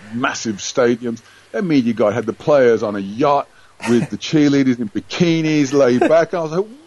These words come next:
"What?" But I was, by then, I was sick. I was like, "No, I'm staying on the East Coast." And so the final, I looked long and hard at University of Virginia, but again, A C C. Um, I mean, I was more of a fan of the A C C than I was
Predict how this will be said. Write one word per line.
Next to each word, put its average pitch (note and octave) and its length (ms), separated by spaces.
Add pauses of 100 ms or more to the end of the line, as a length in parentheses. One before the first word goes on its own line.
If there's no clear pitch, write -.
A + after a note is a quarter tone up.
(200)
"What?" G4 420 (680)
But E3 140
I D#3 100
was, D3+ 120
by D3 200
then, F3+ 260 (120)
I D3+ 60
was C#3+ 160
sick. - 380
I - 20
was C3+ 100
like, C#3 80
"No, A2 80
I'm A2 80
staying C#3+ 220
on A#2 80
the A#2 80
East G#2 180
Coast." F2+ 400 (100)
And G#2+ 160
so B2 140
the B2 80
final, D3 720 (1000)
I D3 60
looked D#3+ 180
long E3+ 220
and D3+ 80
hard D3 220
at C#3+ 80
University C3+ 520
of A2 60
Virginia, C#3+ 500
but C3+ 140
again, C3 380
A C#3+ 160
C C#3 240
C. C#3+ 460 (260)
Um, A#2+ 480
I B2 80
mean, C#3+ 120
I F#3+ 60
was E3 160
more C3+ 140
of A#2+ 80
a G#2+ 40
fan D#3 460
of G2+ 100
the G#2+ 120
A G2 120
C F#2+ 240
C F#2 300
than G#2 180
I G#2+ 60
was G#2+ 380